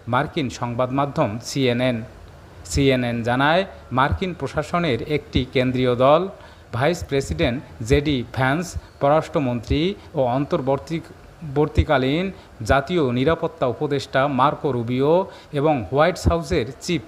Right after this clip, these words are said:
অব স্টাফ সুজি ওয়াইলস ভারত ও পাকিস্তানের মধ্যে চলমান সংঘাত ঘনিষ্ঠভাবে পর্যবেক্ষণ করছিলেন। প্রতিবেশী ভারত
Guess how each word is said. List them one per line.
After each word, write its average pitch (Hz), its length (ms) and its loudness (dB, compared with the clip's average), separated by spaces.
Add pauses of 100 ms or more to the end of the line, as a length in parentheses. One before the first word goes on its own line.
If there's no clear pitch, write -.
(240)
অব 135 220 2 (200)
স্টাফ 139 340 2 (340)
সুজি 180 520 -2 (380)
ওয়াইলস 147 500 0 (360)
ভারত 170 380 2
ও 180 40 0
পাকিস্তানের 151 720 -2
মধ্যে 135 580 -2 (240)
চলমান 151 420 -4
সংঘাত 135 600 -4 (340)
ঘনিষ্ঠভাবে 135 840 0 (300)
পর্যবেক্ষণ 143 600 0
করছিলেন। 131 600 2 (1500)
প্রতিবেশী 135 500 0
ভারত 123 440 2